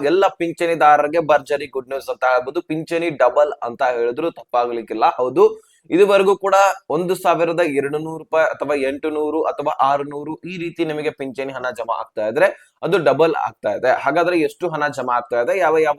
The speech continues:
ರಾಜ್ಯದಲ್ಲಿ ಎಷ್ಟೊಂದು ಈಗಾಗಲೇ ಪಿಂಚಣಿ ಹೆಚ್ಚಳ ಆಗಿದೆ? ಹಾಗಾದ್ರೆ ನಮ್ಮ ರಾಜ್ಯದಲ್ಲಿ ಯಾವಾಗಿನಿಂದ ಪಿಂಚಣಿ ಹೆಚ್ಚಳ ಆಗ್ತಾ ಇದೆ? So ತಮಿಳ್ನಾಡಲ್ಲಿ ಕೊಟ್ಟಿದ್ದೀನಿ ಆಗಸ್ಟ್ ಇಪ್ಪತ್ತೊಂದು ಅಂತ. ಹೌದು, ಆಗಸ್ಟ್ ಇಪ್ಪತ್ತೊಂದರಿಂದನೇ ಪಿಂಚಣಿ ಹಣ ಹೆಚ್ಚಳ ಆಗ್ತಾ ಇರ್ತಕ್ಕಂಥದ್ದು. ಅದೇ ರೀತಿಯಾಗಿ ಕೇಂದ್ರ ಸರ್ಕಾರದೊಂದು ಕೂಡ ಒಂದು ಬಿಗ್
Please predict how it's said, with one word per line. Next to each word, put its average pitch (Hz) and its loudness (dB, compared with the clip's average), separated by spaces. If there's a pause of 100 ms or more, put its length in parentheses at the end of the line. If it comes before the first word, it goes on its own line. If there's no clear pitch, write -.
ರಾಜ್ಯದಲ್ಲಿ 139 -4
ಎಷ್ಟೊಂದು 143 -6
ಈಗಾಗಲೇ 139 -2
ಪಿಂಚಣಿ 131 -8
ಹೆಚ್ಚಳ 120 -4
ಆಗಿದೆ? 107 -2
ಹಾಗಾದ್ರೆ 143 -2
ನಮ್ಮ 135 -4
ರಾಜ್ಯದಲ್ಲಿ 139 0
ಯಾವಾಗಿನಿಂದ 127 -2 (100)
ಪಿಂಚಣಿ 123 -10
ಹೆಚ್ಚಳ 113 -6
ಆಗ್ತಾ - -6
ಇದೆ? 120 -4 (600)
So - -10
ತಮಿಳ್ನಾಡಲ್ಲಿ 160 -2
ಕೊಟ್ಟಿದ್ದೀನಿ 160 -4
ಆಗಸ್ಟ್ 127 -6
ಇಪ್ಪತ್ತೊಂದು 123 -6
ಅಂತ. - -12
ಹೌದು, 120 -2 (380)
ಆಗಸ್ಟ್ 156 -2
ಇಪ್ಪತ್ತೊಂದರಿಂದನೇ 139 -4 (100)
ಪಿಂಚಣಿ 135 -8
ಹಣ 123 -8
ಹೆಚ್ಚಳ 123 -2
ಆಗ್ತಾ 117 0
ಇರ್ತಕ್ಕಂಥದ್ದು. 123 -4
ಅದೇ 156 2
ರೀತಿಯಾಗಿ 143 -4
ಕೇಂದ್ರ 131 -6
ಸರ್ಕಾರದೊಂದು 120 -4
ಕೂಡ 147 -4 (380)
ಒಂದು 135 -6
ಬಿಗ್ 131 -6